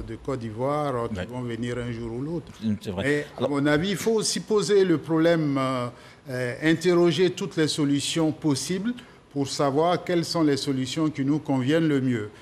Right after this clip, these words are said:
Speaker 1: Je vais dire qu'il y a des, eu des options qui ont été prises par les Sénégalais. Euh, les Béninois ont pris une autre option. Nous, en tant que Côte d'Ivoire, il faut qu'on sache quel est notre intérêt, mais ne pas avoir de position figée sur la question.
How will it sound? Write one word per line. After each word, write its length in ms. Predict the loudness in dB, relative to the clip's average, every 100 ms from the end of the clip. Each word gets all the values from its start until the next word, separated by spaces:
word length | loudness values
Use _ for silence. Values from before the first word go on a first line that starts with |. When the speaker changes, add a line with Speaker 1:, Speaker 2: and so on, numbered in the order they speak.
| -20 -12
Speaker 1:
Je 120 | -2
vais 140 | 0
dire 260 | 2 0 0
qu'il 120 | -2
y 60 | 0
a 60 |
des, 120 | 0
eu 100 | 0
des 240 | 0 -4 -6
options 360 | -8 -2 0
qui 120 | 0 -2
ont 80 |
été 240 | -2 -2 -4
prises 420 | -2 -4 -4 -6
par 360 | -8 -6 -6 -6
les 140 | -8
Sénégalais. 840 | -4 -4 -2 -2 -2 0 -2 -4 -8 -20 -20 -14
Euh, 260 | -8 -6 -6
les 160 | -8
Béninois 500 | -6 -2 0 0 2
ont 100 | 0
pris 200 | -2 -4
une 120 | -4 -4
autre 200 | -6 -10
option. 500 | -8 -4 -2 -2 -2
Nous, 260 | 0 0
en 100 | 0
tant 240 | -2 -2 -2
que 120 | -4
Côte 260 | -6 -6
d'Ivoire, 280 | -6 -4 -2
il 60 | -2
faut 160 | -2
qu'on 240 | -2 -2 -2
sache 460 | -2 -2 -2 -8 -4
quel 160 | -2
est 60 | 0
notre 300 | -2 -2 -4
intérêt, 480 | -4 -2 -2 0 0
mais 240 | 0 0 -6 -18 -16 -4
ne 120 | -4
pas 240 | -2 2
avoir 280 | 2 4 2
de 100 | 0
position 520 | -2 0 0 0 -2
figée 380 | 0 -4 -2 -4
sur 180 | -4 -2
la 160 | -2 -2
question. 420 | -4 -6 -10